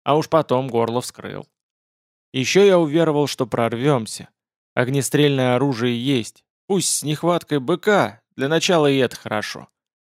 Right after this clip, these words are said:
Два волшебных предмета, способных поражать врага на расстоянии.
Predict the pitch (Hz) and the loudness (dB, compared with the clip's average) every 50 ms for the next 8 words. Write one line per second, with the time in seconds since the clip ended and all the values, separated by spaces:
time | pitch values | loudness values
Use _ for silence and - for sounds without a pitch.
0 | _ _ _ _ _ _ _ _ _ 113 117 151 170 156 151 147 139 - 160 160 | _ _ _ _ _ _ _ _ _ 0 2 2 4 4 2 0 0 2 0 0
1 | 147 143 143 131 - - 143 143 117 131 160 180 165 - 123 - - - 120 - | 0 0 -4 -6 -2 0 0 0 0 0 -2 -2 0 -2 -2 -4 -4 -4 -4 -2
2 | - 127 117 123 117 - - 127 123 123 110 131 131 117 120 127 131 113 127 123 | -4 -4 -4 -6 -10 -6 -4 -2 0 0 0 0 -2 0 0 -2 0 0 0 -2
3 | 120 113 117 - - - - 120 123 139 143 131 113 110 - - - | -2 -4 -6 -8 -8 -6 -4 0 0 0 0 0 -2 -6 -12 -20 -20